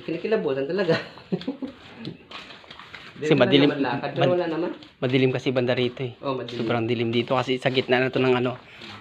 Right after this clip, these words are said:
Speaker 2: ng sementeryo.
Speaker 1: Ito yung kalagitnaan.
Speaker 2: Oh, pinakagitna.
Speaker 1: Dito yung C R.
Speaker 2: Yan, dito sila
Speaker 1: Sa
Speaker 2: nagsi-C R.
Speaker 1: babae, ito
Speaker 2: Sa,
Speaker 1: sa lalaki.
Speaker 2: oh, sa lalaki.
Speaker 1: Kaya naglakad, parang banda lang rito minto eh. Hindi na dumiretso.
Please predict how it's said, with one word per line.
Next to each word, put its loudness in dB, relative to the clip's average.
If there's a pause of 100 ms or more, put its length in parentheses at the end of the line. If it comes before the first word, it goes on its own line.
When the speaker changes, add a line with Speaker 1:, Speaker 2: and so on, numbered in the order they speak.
(140)
Speaker 2:
ng -4
sementeryo. 4 (800)
Speaker 1:
Ito -16
yung 0
kalagitnaan. -6 (300)
Speaker 2:
Oh, -2
pinakagitna. -4
Speaker 1:
Dito -8
yung -8
C -8
R. -8 (440)
Speaker 2:
Yan, -4
dito -8
sila -4
Speaker 1:
Sa 0
Speaker 2:
nagsi-C -4
R. -2 (160)
Speaker 1:
babae, -4 (1400)
ito -20
Speaker 2:
Sa, -8
Speaker 1:
sa -12
lalaki. -10
Speaker 2:
oh, -6
sa -8
lalaki. -8 (1000)
Speaker 1:
Kaya -4
naglakad, -2 (120)
parang -2
banda -2
lang 0
rito -2
minto -6
eh. -4 (320)
Hindi -6
na -6
dumiretso. -6